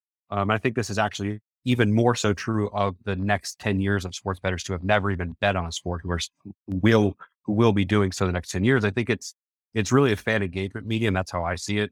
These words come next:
It's an entertainment tool to heighten the experience and, and create, um, you know, deeper engagement with the sport that people enjoy and love. And so that's how I see it in motorsports. As far as, like, how D F S specifically is conducive to racing, I, I wouldn't say that there's,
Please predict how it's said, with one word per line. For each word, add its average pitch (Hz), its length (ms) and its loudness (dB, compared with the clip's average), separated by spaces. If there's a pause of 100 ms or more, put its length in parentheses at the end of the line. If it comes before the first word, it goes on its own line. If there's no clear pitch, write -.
(120)
It's 104 160 -8
an 107 60 0
entertainment 113 500 2
tool 90 140 -6
to 80 80 -4
heighten 95 260 -2
the 90 60 -4
experience 92 480 -2
and, 85 240 -4
and 85 120 -4
create, 95 440 -2
um, 82 380 -4 (440)
you 101 80 0
know, 87 140 0
deeper 92 340 0
engagement 87 500 -2 (120)
with 90 180 -2
the 92 80 -8
sport 90 360 -4
that 82 100 -6
people 82 300 -4
enjoy 85 240 -4
and 80 120 -8
love. 82 220 -4 (480)
And 107 100 -2
so 139 80 4
that's 165 160 4
how 175 100 8
I 139 60 6
see 139 220 0
it 127 80 2
in 107 100 0
motorsports. 113 680 0 (340)
As 110 140 -6
far 147 240 4
as, 127 100 0
like, 110 140 0
how 123 220 2
D 117 200 -2
F 110 140 -4
S 107 120 -2
specifically 107 540 -4
is 95 80 -4
conducive 101 540 0
to - 120 -6
racing, 101 460 2 (340)
I, 156 240 2
I 175 140 4
wouldn't 190 240 2
say 143 140 2
that 120 100 -2
there's, 110 240 -4